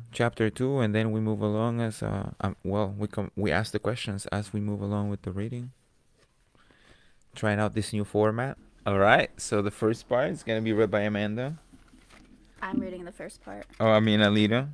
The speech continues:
Speaker 2: Shouldn't you be like, "Who wants to read the first one?" So it's not so s-,
Speaker 1: Oh,
Speaker 2: so
Speaker 1: who wants to read the first part?
Speaker 2: I'll read the first section.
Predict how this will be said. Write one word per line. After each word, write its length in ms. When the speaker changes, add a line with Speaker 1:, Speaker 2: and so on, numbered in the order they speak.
Speaker 2:
Shouldn't 240
you 140
be 140
like, 240
"Who 100
wants 240
to 80
read 160
the 100
first 380
one?" 240
So 140
it's 200
not 260
so 120
s-, 240
Speaker 1:
Oh, 260
Speaker 2:
so 80
Speaker 1:
who 180
wants 260
to 80
read 160
the 100
first 340
part? 300
Speaker 2:
I'll 140
read 180
the 80
first 280
section. 520